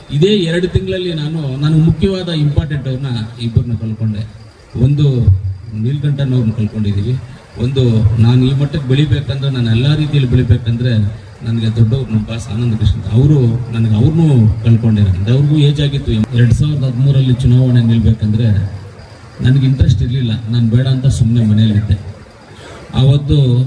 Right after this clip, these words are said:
ಇದೇ ನೀಲ್ಕಂಠನ್ನ ರಾಮಲಿಂಗಾರೆಡ್ಡಿನ ಹೇಳಿ, "ಬಾ, ವಾಡು ಪಿಕ್ಕಲ್ ಸವಾಸ ಮಾಡ್ದೆ, ಯಾಡು ಉಂಟಾಡು ಯಾಡು ಪತ್ತ ತೆಲ್ಲೆದು, ವಾಡು ಯಾಡು ಉಂಟಾಡು ಪಟ್ಕೊರಾಡಪ್ಪ ಪಯ್ಯ" ಅಂತೇಳಿ ಕೆಲವ್ರನ್ನ ಕಳಿಸಿ ನಮ್ಮ ಮನೆ ಹತ್ರ ಬೆಳಗ್ಗೆ ಆರು ಗಂಟೆಗೆ, ಐದು ಗಂಟೆಗೆ ಬಂದು ನಮ್ಮ ಮನೆ ಹತ್ರ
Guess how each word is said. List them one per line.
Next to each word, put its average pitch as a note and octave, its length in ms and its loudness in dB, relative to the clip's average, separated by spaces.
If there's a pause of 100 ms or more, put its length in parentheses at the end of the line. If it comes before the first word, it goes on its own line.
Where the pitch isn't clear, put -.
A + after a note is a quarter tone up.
(420)
ಇದೇ A#2 180 2
ನೀಲ್ಕಂಠನ್ನ B2 760 2
ರಾಮಲಿಂಗಾರೆಡ್ಡಿನ A#2 600 2
ಹೇಳಿ, A2+ 300 4
"ಬಾ, A2+ 680 -2
ವಾಡು A2+ 180 0
ಪಿಕ್ಕಲ್ C#3 240 0
ಸವಾಸ B2+ 320 0
ಮಾಡ್ದೆ, A2+ 680 0
ಯಾಡು A#2 200 4
ಉಂಟಾಡು B2+ 300 0
ಯಾಡು B2 160 0
ಪತ್ತ - 200 2 (100)
ತೆಲ್ಲೆದು, A2 440 4 (540)
ವಾಡು A2+ 120 0
ಯಾಡು D3 140 2
ಉಂಟಾಡು E3 180 -2
ಪಟ್ಕೊರಾಡಪ್ಪ C#3+ 560 -2
ಪಯ್ಯ" A#2+ 300 0
ಅಂತೇಳಿ A2+ 540 -2
ಕೆಲವ್ರನ್ನ G#2+ 360 2
ಕಳಿಸಿ D3+ 300 2
ನಮ್ಮ A2+ 240 -2
ಮನೆ C3+ 160 0
ಹತ್ರ C#3 200 -2
ಬೆಳಗ್ಗೆ B2+ 340 -4
ಆರು A#2+ 300 -2
ಗಂಟೆಗೆ, A#2+ 640 0
ಐದು B2+ 120 4
ಗಂಟೆಗೆ A#2+ 340 0
ಬಂದು G#2+ 240 0
ನಮ್ಮ G#2+ 180 -4
ಮನೆ A#2 120 -2
ಹತ್ರ A#2 160 -6